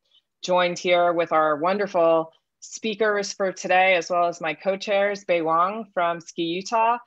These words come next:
and Lauren Anderson from the Carnegie Institution for Science. I'm Juna Kohlmeyer from the Carnegie Institution for Science.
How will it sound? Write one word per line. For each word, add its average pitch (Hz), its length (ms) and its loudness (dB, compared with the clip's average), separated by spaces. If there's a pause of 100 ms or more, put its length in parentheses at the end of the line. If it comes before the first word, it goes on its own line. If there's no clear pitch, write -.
(280)
and 175 160 -4
Lauren 165 240 -2
Anderson 185 560 -6
from 170 220 -6
the 160 80 -2
Carnegie 160 400 -2
Institution 156 520 -8
for 151 140 -6
Science. 208 640 -2
I'm 156 200 -2
Juna 160 220 -2
Kohlmeyer 190 560 -2
from 165 140 -4
the 151 80 -4
Carnegie 156 340 -2
Institution 151 500 -8
for 143 120 -8
Science. 208 520 -2